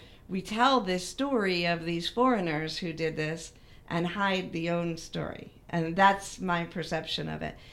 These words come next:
My understanding, and this is where I come to this, I've heard, and I believe it to be true, that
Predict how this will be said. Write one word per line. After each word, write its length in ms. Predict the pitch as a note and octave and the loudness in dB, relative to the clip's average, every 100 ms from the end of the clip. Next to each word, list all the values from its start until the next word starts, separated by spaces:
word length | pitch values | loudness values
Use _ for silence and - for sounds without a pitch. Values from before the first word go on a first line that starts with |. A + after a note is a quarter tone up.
| - - | -16 2
My 260 | G#3+ B3 D4 | 6 8 8
understanding, 1120 | D4 A3+ G3+ G3 - D4 G#4 C#4 D#3+ B2+ D#3+ | 8 6 4 0 4 6 6 6 4 0 0
and 280 | F3 F3+ G3 | 0 2 2
this 200 | A#3+ A#3+ | 2 0
is 180 | G#3+ G3 | -6 -2
where 160 | F#3+ | 2
I 120 | F3+ | 2
come 360 | E3+ G#3 A#3 D4+ | 0 0 2 2
to 100 | A#3 | 0
this, 380 | F3 D#3 D#3+ - - - - - | -2 -2 -4 -8 -16 -18 -12 2
I've 300 | G3 A3 A3 | 6 6 4
heard, 580 | G3 B3 C#4 E3 F#3+ A3+ | 2 2 2 2 0 0
and 160 | F#3 | 2
I 280 | F3 F3 F3 | 4 4 2
believe 920 | E3 E3+ E3 F3 B3 B3 F3+ G#3 C4+ | -2 -4 -2 -2 -2 -2 -2 -2 -2
it 160 | A3+ - | -4 -4
to 120 | - | -6
be 180 | F3+ E3+ | -6 -6
true, 560 | E3 - G4+ A#3+ F#3 F3+ | -6 -4 0 2 2 0
that 500 | F#3 F#3 F3+ F3+ | 2 6 8 6